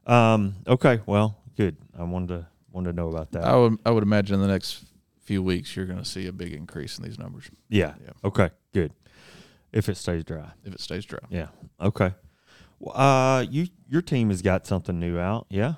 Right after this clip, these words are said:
Speaker 2: Yeah, yeah. Uh, so, uh, Brandy Carroll, Tyler Oxner, and, uh, Jake Cartwright put out a new Ag Insider. Uh,
Speaker 1: Uh-huh.
Speaker 2: it's a commodity outlook. Uh, they, uh, um, you know, U S D A put out a report,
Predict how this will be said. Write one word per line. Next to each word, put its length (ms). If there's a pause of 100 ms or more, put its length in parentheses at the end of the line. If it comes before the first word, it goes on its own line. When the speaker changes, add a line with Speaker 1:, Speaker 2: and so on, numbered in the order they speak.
(140)
Speaker 2:
Yeah, 260 (160)
yeah. 240 (120)
Uh, 520
so, 420
uh, 240 (540)
Brandy 260
Carroll, 460 (280)
Tyler 340
Oxner, 600
and, 400
uh, 180
Jake 280
Cartwright 500 (460)
put 100
out 120
a 40
new 260
Ag 300
Insider. 600 (180)
Uh, 40
Speaker 1:
Uh-huh. 240
Speaker 2:
it's 100
a 40
commodity 460
outlook. 520
Uh, 300
they, 280
uh, 220 (240)
um, 460 (500)
you 80
know, 160 (320)
U 140
S 100
D 120
A 80
put 160
out 140
a 20
report, 440